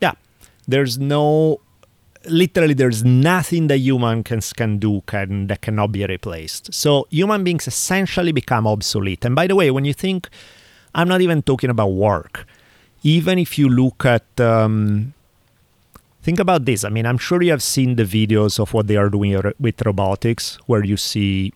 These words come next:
fairly life-size robots who can do, who can run, who can fight, who can do all this shit.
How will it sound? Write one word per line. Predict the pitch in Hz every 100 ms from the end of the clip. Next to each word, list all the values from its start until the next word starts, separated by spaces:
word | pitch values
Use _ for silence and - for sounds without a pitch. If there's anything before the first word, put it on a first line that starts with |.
| _
fairly | - - - 120 117 117 113 110
life-size | 104 98 98 98 - 113 98 98 92
robots | 101 98 95 95 95 -
who | -
can | - 110 98 98
do, | 98
who | 101 101 98 95
can | - 87 98
run, | 151 143 135 113
who | 101
can | 92 95 87
fight, | - 143 120 110 117 -
who | 113
can | - 98 98
do | 120
all | 123 110
this | 107
shit. | 101 - 110 104